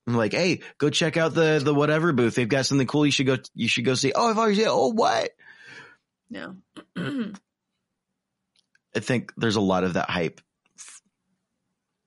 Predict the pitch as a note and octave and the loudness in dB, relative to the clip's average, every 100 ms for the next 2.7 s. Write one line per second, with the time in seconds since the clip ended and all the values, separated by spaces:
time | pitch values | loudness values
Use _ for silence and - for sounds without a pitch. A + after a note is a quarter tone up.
0 | _ _ _ _ - F2+ E2+ - - E2 | _ _ _ _ -14 -6 -4 -4 -4 -6
1 | - E2+ E2 C2+ E2 - E2 E2+ - _ | -4 -4 -4 -6 -8 -4 -2 -2 -8 _
2 | _ _ - - G1+ - - | _ _ -12 -8 -8 -8 -12